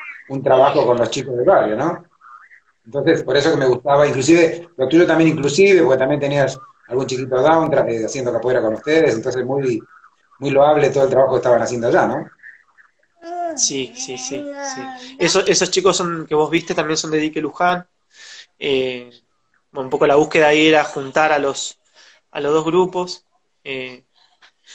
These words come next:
Speaker 2: y esto, ¿no? Como que, como a-, ahora con el tiempo, ¿no? Vas pas-, el tiempo pasa y uno se va capacitando y uno va entendiendo más sobre la capoeira en sí, ¿no? Como que, eh, en principio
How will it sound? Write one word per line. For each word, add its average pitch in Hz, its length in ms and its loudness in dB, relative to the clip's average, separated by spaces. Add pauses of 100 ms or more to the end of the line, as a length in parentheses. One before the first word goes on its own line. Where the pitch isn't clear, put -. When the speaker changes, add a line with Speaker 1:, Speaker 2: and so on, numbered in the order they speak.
(360)
Speaker 2:
y 214 100 0
esto, 175 260 0
¿no? 202 200 2
Como 196 220 2
que, 151 680 2 (1300)
como 160 480 -4
a-, 165 300 0
ahora 190 260 2
con 175 120 0
el 156 100 -4
tiempo, 175 340 0
¿no? 180 460 0
Vas 147 240 -6
pas-, - 280 -6
el 143 100 -12
tiempo 160 220 -10
pasa 190 340 2
y 175 60 0
uno 170 160 -4
se 160 120 -2
va 160 120 0
capacitando 165 800 0
y 156 60 -4
uno 160 180 -4
va 160 100 2
entendiendo 160 480 -6
más 165 380 -2 (420)
sobre 151 240 0
la 143 100 2
capoeira 156 360 2
en 147 80 -4
sí, 190 260 2
¿no? 170 180 2
Como 165 240 0
que, 143 280 -6 (800)
eh, 135 580 -4
en 135 140 -10
principio 143 960 0